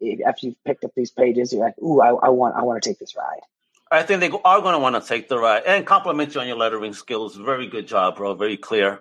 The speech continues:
Speaker 1: Thank you.
Speaker 2: Um, y-, your team is doing phenomenal work over here.
Speaker 1: Yeah.
Speaker 2: This looks fantastic.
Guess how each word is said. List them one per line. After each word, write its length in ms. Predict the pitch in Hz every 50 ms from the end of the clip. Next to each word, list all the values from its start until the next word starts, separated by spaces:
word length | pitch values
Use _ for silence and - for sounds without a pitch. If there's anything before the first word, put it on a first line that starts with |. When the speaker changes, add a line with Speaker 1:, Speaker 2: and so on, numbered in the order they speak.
| _ -
Speaker 1:
Thank 200 | 147 139 120 -
you. 140 | 110 95 - -
Speaker 2:
Um, 280 | 123 120 117 107 - - _ -
y-, 80 | 135
your 260 | 127 131 143 135 135 123
team 340 | - - 147 175 208 165
is 60 | 120 101
doing 160 | 135 127 107
phenomenal 540 | - - 113 123 123 120 120 117 113 104 101
work 300 | 101 113 117 107 - - - - _ _ _ _ _ _ _
over 240 | 113 113 101 104 95
here. 280 | 90 95 90 85 - -
Speaker 1:
Yeah. 120 | - 131 -
Speaker 2:
This 100 | - -
looks 180 | 139 123 - _ _
fantastic. 760 | 120 104 92 - - 104 101 104 110 - - - 90 82